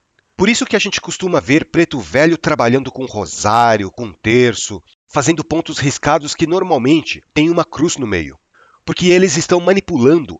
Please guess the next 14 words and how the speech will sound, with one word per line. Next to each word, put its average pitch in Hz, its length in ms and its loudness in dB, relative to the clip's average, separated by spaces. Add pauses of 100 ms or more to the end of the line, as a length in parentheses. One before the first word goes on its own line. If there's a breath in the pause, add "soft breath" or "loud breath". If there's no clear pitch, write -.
a 110 120 2
energia 143 580 2
de 147 100 -4
Obaluaê. 139 600 0 (760)
Então, 156 440 -2 (500)
o 143 60 -2
mesmo 240 340 2
respeito 180 460 0
que - 80 -2
a 147 60 2
gente 139 260 -4
tem 156 180 2
por 123 240 -2
Obaluaê, 107 680 2